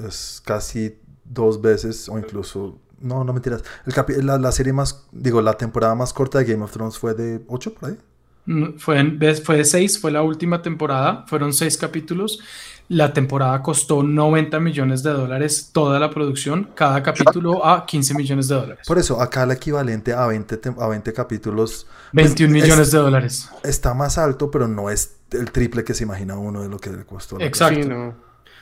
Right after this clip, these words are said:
Speaker 3: No,
Speaker 2: Exacto,
Speaker 3: incluso
Speaker 2: pero
Speaker 3: creo que
Speaker 2: igual.
Speaker 3: pueden hacer la grabación y ahí se sacan dos temporadas.
Speaker 2: Pues, supuestamente no, lo que están diciendo es que esto es solo para la primera temporada,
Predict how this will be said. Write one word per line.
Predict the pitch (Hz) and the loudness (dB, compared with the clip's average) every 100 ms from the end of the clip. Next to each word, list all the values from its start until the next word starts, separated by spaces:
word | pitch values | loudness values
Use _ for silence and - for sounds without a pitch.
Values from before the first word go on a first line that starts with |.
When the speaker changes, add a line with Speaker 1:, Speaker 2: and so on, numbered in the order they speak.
| - | -2
Speaker 3:
No, | 160 | 4
Speaker 2:
Exacto, | 196 208 | 6 8
Speaker 3:
incluso | 202 208 | 8 8
Speaker 2:
pero | 190 | 10
Speaker 3:
creo | - | 8
que | 143 | 8
Speaker 2:
igual. | 131 - | 2 2
Speaker 3:
pueden | 190 175 175 | 4 6 6
hacer | 180 165 | 6 6
la | 143 | 6
grabación | 139 156 196 165 147 | 6 6 4 4 2
y | 294 | 4
ahí | |
se | - 139 | 4 2
sacan | 143 - 147 | 2 0 0
dos | 147 | 0
temporadas. | 156 156 156 117 120 190 - - _ - _ _ _ _ _ - | 0 0 2 2 -2 -4 -8 -20 _ -20 _ _ _ _ _ 2
Speaker 2:
Pues, | 202 190 - - - | 6 6 4 -2 -6
supuestamente | - 180 190 170 190 196 202 220 | -4 2 4 6 6 4 6 6
no, | 220 226 285 - | 8 6 2 -4
lo | 180 175 | -6 -4
que | |
están | 175 175 156 | -2 -2 -2
diciendo | 151 180 170 | -2 -2 -2
es | - | 0
que | 185 | 0
esto | 170 190 | 0 0
es | 185 - | 0 0
solo | - 208 202 214 | 0 2 2 0
para | 202 | 0
la | 196 185 | -2 -2
primera | 156 143 135 | -4 -4 -4
temporada, | 165 170 160 143 190 | -6 -4 0 0 -2